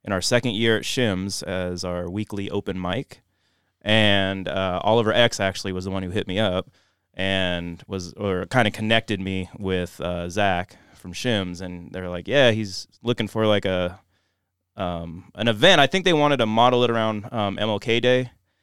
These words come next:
And I wasn't sure if it was, like, a one and go or, you know, and then, uh, sat down with Zach and he's like, "Actually, I was thinking of doing, like, a weekly. Would you be up for that?"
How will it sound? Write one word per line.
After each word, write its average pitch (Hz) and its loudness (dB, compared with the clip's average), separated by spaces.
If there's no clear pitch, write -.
And 101 0
I 104 4
wasn't 123 4
sure 120 4
if 107 0
it 107 0
was, 101 -2
like, 90 -6
a 87 -4
one 107 0
and 110 -2
go 110 2
or, 92 -4
you 95 -6
know, 87 -6
and 90 -8
then, 87 -10
uh, 87 -6
sat 104 -4
down 101 -2
with 92 -6
Zach 101 2
and 101 -10
he's 92 -10
like, 98 -2
"Actually, 113 2
I - -16
was 92 -6
thinking 107 0
of 95 -4
doing, 95 -4
like, 87 -10
a 95 -8
weekly. 98 -4
Would 90 -8
you 92 -8
be 95 2
up - 2
for 90 -12
that?" 85 -12